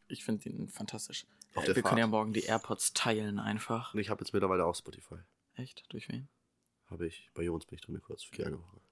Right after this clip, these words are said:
Speaker 1: Läuft.
Speaker 2: Ja.
Speaker 1: Perfekt.
Speaker 2: Ja,
Speaker 1: Ähm,
Speaker 2: ähm, ich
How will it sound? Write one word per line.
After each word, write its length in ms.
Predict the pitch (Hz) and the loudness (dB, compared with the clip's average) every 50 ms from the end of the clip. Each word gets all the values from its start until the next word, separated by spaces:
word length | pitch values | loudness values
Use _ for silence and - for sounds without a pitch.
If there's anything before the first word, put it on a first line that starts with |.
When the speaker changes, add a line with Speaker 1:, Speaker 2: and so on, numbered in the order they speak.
| _ - | _ -12
Speaker 1:
Läuft. 280 | - 107 - - - - _ _ _ _ _ _ _ _ _ _ _ _ _ _ | -12 -12 -12 -12 -18 -20 _ _ _ _ _ _ _ _ _ _ _ _ _ _
Speaker 2:
Ja. 120 | - - - _ _ | -14 -14 -14 _ _
Speaker 1:
Perfekt. 440 | - - 110 - 110 - - - - _ _ _ _ _ _ _ _ _ _ _ _ _ _ _ _ _ - | -8 -8 -6 -6 -8 -10 -12 -16 -20 _ _ _ _ _ _ _ _ _ _ _ _ _ _ _ _ _ 6
Speaker 2:
Ja, 200 | 117 127 151 131 | 8 8 8 8
Speaker 1:
Ähm, 60 | - | 8
Speaker 2:
ähm, 260 | 110 127 120 120 110 - | 8 6 6 4 2 0
ich 200 | - 113 104 113 | 0 0 2 2